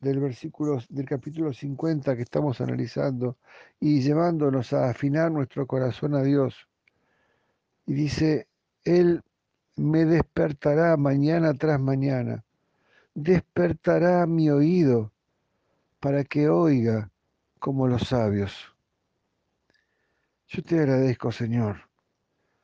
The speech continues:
por despertarme esta mañana. Te agradezco, Señor, por darme la posibilidad también hoy de tener ese momento de paz antes de comenzar el día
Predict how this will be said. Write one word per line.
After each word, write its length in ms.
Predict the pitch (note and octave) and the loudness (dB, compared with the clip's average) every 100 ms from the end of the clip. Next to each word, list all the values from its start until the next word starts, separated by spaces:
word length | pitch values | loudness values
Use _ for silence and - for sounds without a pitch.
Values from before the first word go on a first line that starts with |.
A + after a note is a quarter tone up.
| _ _ _ | _ _ _
por 200 | - C#3+ | -2 0
despertarme 840 | C#3+ C3+ D3+ C3 - F3 E3 C3+ | 0 -2 -2 -4 -2 -2 0 0
esta 220 | B2 - B2 | -2 -2 -2
mañana. 600 | A#2+ A#2 A#2 G#2 G2 - _ _ _ _ _ _ - _ _ | -2 -2 -2 -2 -6 -10 _ _ _ _ _ _ -20 _ _
Te 120 | D#3+ | 2
agradezco, 520 | D#3+ D#3+ F3 D#3 D3 | 4 4 4 2 -2
Señor, 440 | B2+ C3 D3 D#3+ | 0 0 0 0
por 220 | C3 D3 C3+ | 0 0 2
darme 340 | D3+ D#3 D3+ | 2 2 0
la 240 | C#3+ C#3+ C3+ | 0 0 -2
posibilidad 960 | - D3 - C#3 C3+ C3 D3 D#3+ C#3+ - _ _ _ | -2 -4 -2 -4 -2 -2 0 0 -2 -6 _ _ _
también 360 | C#3+ D3 E3+ E3 | -4 0 0 2
hoy 300 | D3+ C3 G#2+ _ _ _ _ | 0 0 -4 _ _ _ _
de 180 | - C#3 | -8 -6
tener 540 | B2+ C#3+ D#3+ E3 D#3 - | -4 -2 0 0 -2 -6
ese 260 | D#3+ C#3+ E3 | -10 -6 -4
momento 600 | D3+ D3 D#3+ F3 D3+ D#3+ | -2 0 0 -2 -2 0
de 100 | C#3+ | 0
paz 480 | B2 D#3 C#3 - - _ - _ | 2 2 2 0 -14 _ -20 _
antes 400 | D#3+ D#3 - C#3 | -2 -2 -2 0
de 100 | D3 | 0
comenzar 500 | C#3 C3 C3 - D#3 | -2 -2 -2 0 0
el 160 | C3+ | 0
día 400 | C3+ D3 C3 A#2 | 0 2 2 0